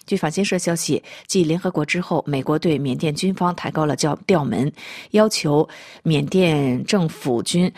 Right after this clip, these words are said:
对逃离缅甸的六十万罗兴亚人负起责任。美国国务卿蒂勒森指责缅甸政府军和安全部门虐待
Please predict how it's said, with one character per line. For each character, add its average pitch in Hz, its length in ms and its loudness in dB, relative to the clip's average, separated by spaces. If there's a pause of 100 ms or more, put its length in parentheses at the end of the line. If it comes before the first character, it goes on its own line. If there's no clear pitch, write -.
(100)
对 151 360 4
逃 147 280 0
离 160 360 2
缅 147 240 -2
甸 165 200 2
的 151 140 0
六 170 160 2
十 156 160 -2
万 151 180 0
罗 147 140 -2
兴 175 200 -2
亚 151 100 0
人 127 220 -4
负 - 120 -4
起 127 140 -6
责 104 180 -4
任。 139 220 -2 (500)
美 185 100 -2
国 196 160 2
国 240 140 0
务 247 60 2
卿 220 180 0
蒂 240 100 -6
勒 180 120 0
森 202 240 -2
指 147 120 -2
责 147 300 0
缅 143 180 -2
甸 185 240 0
政 202 160 -2
府 - 120 -6
军 165 240 0
和 147 220 -2
安 202 200 0
全 151 180 -2
部 160 140 -4
门 131 240 0
虐 180 180 2
待 147 360 0